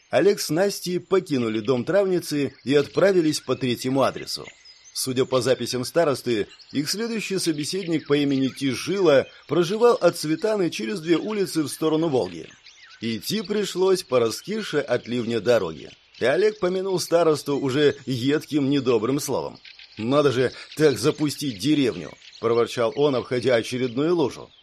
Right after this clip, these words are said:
«Давно бы уже камнями все ямы засыпали, хозяйственники!» Тишила, который сидел на крылечке и перебирал внушительного вида корзинки с грибами,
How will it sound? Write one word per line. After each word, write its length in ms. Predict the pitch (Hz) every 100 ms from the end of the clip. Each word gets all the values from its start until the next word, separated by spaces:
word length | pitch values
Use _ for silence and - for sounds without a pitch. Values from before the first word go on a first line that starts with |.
| _ _
«Давно 380 | 101 165 208 247
бы 100 | 226
уже 200 | 208 185
камнями 440 | 175 175 175 160
все 180 | 120 139
ямы 260 | 143 139 123
засыпали, 540 | 113 - 123 110 104
хозяйственники!» 1300 | - - 143 120 90 139 117 - 110 110 104 110 98 - - - - - - - _ - _ - _ _ - -
Тишила, 800 | 104 101 - 196 214 196 185 175
который 360 | 120 127 117
сидел 380 | 107 113 107 120
на 140 | 113 110
крылечке 540 | 117 120 160 160 110
и 100 | 107
перебирал 560 | 110 110 110 113 113 104
внушительного 680 | 117 110 185 170 113 110
вида 260 | 110 113 104
корзинки 520 | - 113 98 113 104
с 100 | 101
грибами, 580 | 82 113 170 190 160 120